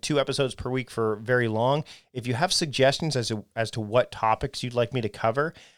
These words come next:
uh, just email me at podcast at productivityist dot com. Those emails come directly to me, and I look at them, and I see them, and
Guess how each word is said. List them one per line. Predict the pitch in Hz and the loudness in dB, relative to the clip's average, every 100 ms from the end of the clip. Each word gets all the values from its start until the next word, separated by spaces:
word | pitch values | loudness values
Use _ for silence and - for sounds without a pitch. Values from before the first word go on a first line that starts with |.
| _ | _
uh, | 113 113 | -4 -2
just | 156 - - | -4 -8 -4
email | 147 147 135 | 0 2 4
me | 135 120 | 2 -2
at | - | -6
podcast | - 123 120 127 127 - | -2 -2 2 2 2 -2
at | - | -6
productivityist | - 110 - 117 113 107 | -4 -4 -4 -6 -6 -2
dot | 117 107 - | 0 -2 -2
com. | 123 131 | -2 0
Those | 123 120 | 0 -2
emails | 127 127 120 - | -2 0 0 -2
come | - 110 | -6 -4
directly | 107 104 104 117 - 120 117 | -4 -4 -2 -4 -4 -6 -4
to | - | -2
me, | 110 131 | 0 0
and | 113 | 0
I | 104 | -4
look | 104 113 - | -6 -6 -6
at | - | -4
them, | 151 151 | -2 0
and | |
I | 98 | 0
see | 87 - | -2 -4
them, | 160 165 151 | 0 2 2
and | 120 | 0